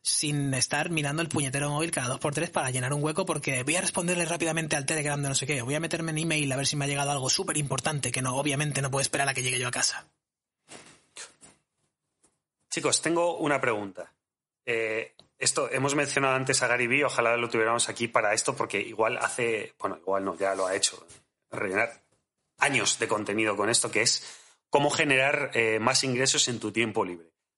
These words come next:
Speaker 2: A Gary Vee, quien no lo conozca, pues buscad, ya veréis quién es. Eh, lo que le gusta es ir a, eh, ¿cómo se llama esto en español? Eh, subastas de garajes, puede ser, ¿no? Subastas de garajes,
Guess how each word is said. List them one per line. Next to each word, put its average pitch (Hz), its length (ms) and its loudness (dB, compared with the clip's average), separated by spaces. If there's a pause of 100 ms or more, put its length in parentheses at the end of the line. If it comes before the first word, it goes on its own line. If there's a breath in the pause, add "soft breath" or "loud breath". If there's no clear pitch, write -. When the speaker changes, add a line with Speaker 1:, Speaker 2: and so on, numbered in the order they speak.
(140)
Speaker 2:
A 104 100 0
Gary 127 220 2
Vee, 156 500 0
quien 104 200 -2
no 104 80 2
lo 107 100 0
conozca, 113 320 -2
pues - 240 -16
buscad, - 280 -16 (600)
ya 78 80 -12
veréis 78 200 -14
quién 101 180 -2
es. 165 220 2 (460 loud breath)
Eh, 92 720 2 (420)
lo 117 160 4
que 117 80 4
le 104 60 4
gusta 135 280 4
es 139 200 4
ir 143 120 4
a, 117 440 4
eh, - 440 -12
¿cómo 120 180 -2
se 120 140 -2
llama 110 160 -4
esto 107 180 -6
en 101 100 -6
español? 113 520 -6
Eh, 92 160 -20 (480)
subastas 131 600 4
de 104 80 4
garajes, 165 760 4
puede 120 160 6
ser, - 240 2
¿no? 131 140 6
Subastas 131 380 4
de 131 60 4
garajes, 170 460 4